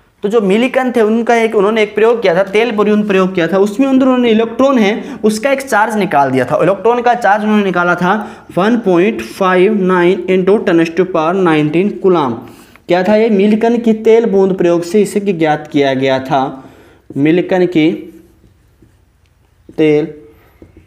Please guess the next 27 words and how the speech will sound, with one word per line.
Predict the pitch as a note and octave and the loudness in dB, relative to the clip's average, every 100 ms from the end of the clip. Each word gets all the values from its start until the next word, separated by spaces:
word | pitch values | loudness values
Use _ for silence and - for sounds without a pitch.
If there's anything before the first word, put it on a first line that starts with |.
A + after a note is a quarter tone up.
| _ _ C3 | _ _ -16
बूंद | B2 C3 C#3+ C#3 C#3+ D#3 - - _ _ _ _ _ _ _ _ _ _ _ _ - _ _ _ | -10 -2 0 2 0 -2 -12 -20 _ _ _ _ _ _ _ _ _ _ _ _ -20 _ _ _
प्रयोग। | C#3+ C3+ G2 F2+ - - _ _ - - - - _ _ - - _ | 0 0 0 -4 -16 -20 _ _ -20 -20 -20 -20 _ _ -20 -20 _
तो | G3 | 0
मिलिकन | F3+ A3+ B3+ D4 | 2 2 0 -2
की | D4 | -2
तेल | B3 B3+ C4+ | -2 0 0
बूंद | B3 C4+ | 0 -2
प्रयोग | B3+ A3+ A3+ | -2 0 -2
से | A3 A3+ | -2 -6
क्या | A3 A3+ | -2 -2
निकाला | G3+ F#3+ F#3 | 0 0 2
था, | G#3 | 2
इलेक्ट्रॉन | A3 A3 B3+ C4 | 0 0 0 0
का | B3 | 0
मान | A3 G3 | 0 0
निकाल | G3 F3+ D#3+ | -2 0 0
दिया | E3 F#3+ | 2 0
था | G3 | 0
वन | F3+ G#3+ | 0 -2
पॉइंट | G#3+ G3 G3 | -2 -4 -2
फ़ाइव | F#3+ G3 G#3 | -2 -2 -2
नाइन | F3+ E3+ | -2 -4
into | E3 | -4
ten | F#3 | -6
to | F#3 - | -6 -4
power | F3 G3+ A3+ - - - | -2 -2 -4 -12 -14 -4
nineteen | E3 F3+ F#3 G3+ | -2 -2 -2 0